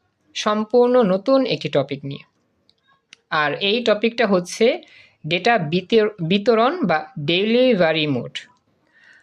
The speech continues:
আমরা আসলে পড়েছিলাম, আহ, ডেটার যেই পৌঁছানোর সিস্টেম,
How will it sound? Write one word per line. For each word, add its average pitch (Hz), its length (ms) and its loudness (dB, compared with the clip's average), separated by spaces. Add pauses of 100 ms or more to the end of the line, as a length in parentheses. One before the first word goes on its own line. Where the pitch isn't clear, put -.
(120)
আমরা 196 280 -2
আসলে 233 300 2
পড়েছিলাম, 226 760 0 (460)
আহ, 139 500 0
ডেটার 208 720 0 (640)
যেই 151 580 -2 (1080)
পৌঁছানোর 233 580 2
সিস্টেম, 202 680 -4